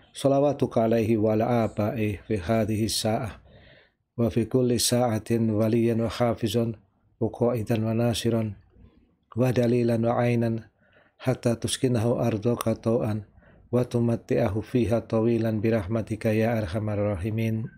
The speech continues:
<clears throat> Para pemirsa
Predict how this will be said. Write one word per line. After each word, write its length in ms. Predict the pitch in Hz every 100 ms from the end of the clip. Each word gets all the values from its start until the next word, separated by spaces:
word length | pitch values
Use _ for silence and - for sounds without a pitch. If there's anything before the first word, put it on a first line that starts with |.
| -
<clears throat> 80 | 180 113 - _ _ _ - - _ _ _ _ - - - - - - - - - - - 135
Para 160 | 131
pemirsa 880 | 131 131 135 - 143 143 139 135 135